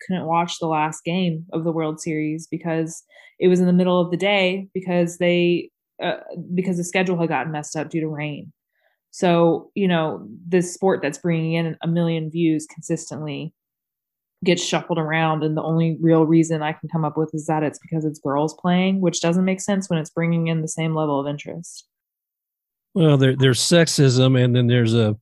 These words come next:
Speaker 2: there's capitalism, and, <laughs> and you think the ca-, there, if anybody's a sexist, you think the capitalism would override that when they're looking at the dollar.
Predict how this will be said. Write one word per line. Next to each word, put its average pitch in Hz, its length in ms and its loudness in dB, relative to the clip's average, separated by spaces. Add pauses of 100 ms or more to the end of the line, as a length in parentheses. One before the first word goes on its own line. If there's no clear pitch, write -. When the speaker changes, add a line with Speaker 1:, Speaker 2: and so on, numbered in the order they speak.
(480)
Speaker 2:
there's 117 140 2
capitalism, 131 680 4
and, 107 180 0 (160)
<laughs> - 140 -20
and 135 180 4 (140)
you 156 240 8
think 160 340 4 (140)
the 135 80 2
ca-, 175 220 -2
there, 139 240 4 (160)
if 165 160 4
anybody's 151 340 6
a 135 40 4
sexist, 143 440 2
you 143 80 6
think 139 120 6
the 120 80 0
capitalism 120 520 0
would 110 140 2
override 110 480 2
that 101 160 -4
when 104 100 -4
they're 104 80 -2
looking 107 220 -4
at 95 100 -10
the 104 60 -14
dollar. 110 360 -4